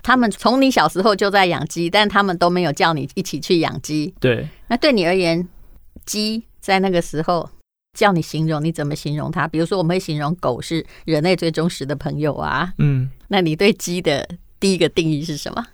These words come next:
Speaker 2: 鸡的第一个定义？
Speaker 1: 我学费的来源。
Speaker 2: <laughs> 因为小时候我听他们在讲啊，就觉得他们很辛苦，然后他们可能定义为这个就是算是经济的一个产物之类的。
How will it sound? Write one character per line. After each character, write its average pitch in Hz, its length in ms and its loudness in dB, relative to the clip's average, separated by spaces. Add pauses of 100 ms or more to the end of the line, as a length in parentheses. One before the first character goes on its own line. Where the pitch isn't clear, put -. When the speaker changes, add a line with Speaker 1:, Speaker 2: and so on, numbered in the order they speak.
(340)
Speaker 2:
鸡 196 260 0
的 139 100 -2
第 160 160 -4
一 156 40 -2
个 156 100 -4
定 131 280 -2
义？ - 260 -10 (440)
Speaker 1:
我 170 80 -14
学 185 220 0
费 202 160 -2
的 165 80 0
来 139 180 0
源。 151 280 -6 (760)
Speaker 2:
<laughs> - 840 2
因 240 200 4
为 262 80 8
小 226 120 6
时 165 60 6
候 220 60 10
我 175 60 6
听 170 80 6
他 202 80 6
们 190 40 4
在 190 120 8
讲 127 180 2
啊， 113 120 -2
就 170 80 6
觉 151 160 8
得 139 40 8
他 156 60 6
们 160 120 6
很 131 120 2
辛 139 220 0
苦， 120 180 -6
然 131 80 0
后 147 60 4
他 180 60 8
们 180 80 8
可 139 120 4
能 123 80 2
定 151 180 4
义 147 60 4
为 127 140 2
这 147 80 4
个 143 60 4
就 131 120 2
是 131 180 0
算 123 300 0
是 123 220 -4
经 139 200 -2
济 139 140 -2
的 113 120 -2
一 110 40 -2
个 117 160 -4
产 - 240 -8
物 120 160 -4
之 110 80 -8
类 107 140 -4
的。 - 140 -10